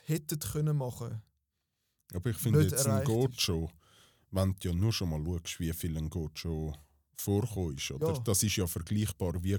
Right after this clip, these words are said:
Speaker 2: ganz anfangs ein Kakashi, oder?
Speaker 1: Ja, eben.
Speaker 2: Und nachher
Speaker 1: Ich meine,
Speaker 2: kommt
Speaker 1: er
Speaker 2: der
Speaker 1: ist sehr
Speaker 2: Kampf mit dem
Speaker 1: interessanter
Speaker 2: Sabusa
Speaker 1: Charakter.
Speaker 2: und dort zeigt er mal ein bisschen etwas,
Speaker 1: Ja,
Speaker 2: was
Speaker 1: ja.
Speaker 2: er macht, oder?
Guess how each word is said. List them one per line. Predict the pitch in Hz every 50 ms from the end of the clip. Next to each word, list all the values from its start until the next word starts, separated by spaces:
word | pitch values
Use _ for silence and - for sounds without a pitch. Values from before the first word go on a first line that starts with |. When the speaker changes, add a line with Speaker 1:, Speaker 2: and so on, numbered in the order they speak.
| - -
Speaker 2:
ganz | - 95 90 98 98 - - 90
anfangs | 85 85 82 - 90 85 80 78 73 - 85
ein | 80 76
Kakashi, | - - 76 73 - - - 101 101 - - - 69 65 65
oder? | 65 62 73 82 90
Speaker 1:
Ja, | 139 147 156 135 - - -
eben. | - 160 151 104
Speaker 2:
Und | 101 -
nachher | 107 107 107
Speaker 1:
Ich | -
meine, | - - - - 101
Speaker 2:
kommt | 101
Speaker 1:
er | -
Speaker 2:
der | -
Speaker 1:
ist | - -
sehr | 208 202
Speaker 2:
Kampf | 180 185 180 180
mit | 180
dem | 196 202
Speaker 1:
interessanter | 185 151 156 196 - 160 - 90 92
Speaker 2:
Sabusa | - 120 123 135 147 143 - - 127
Speaker 1:
Charakter. | 120 123 135 - - - - - - - _ _ _ _ -
Speaker 2:
und | 117 104 - -
dort | 110 98 98 -
zeigt | - - 92 107 120 - - -
er | 104 104
mal | 98 92 87 85
ein | 82
bisschen | - - 92 87 85
etwas, | 82 - - 92 87
Speaker 1:
Ja, | 135 143
Speaker 2:
was | 147 82 80 82
Speaker 1:
ja. | 87
Speaker 2:
er | 85
macht, | 90 98 117 - - - - -
oder? | 82 76 - 90 104 -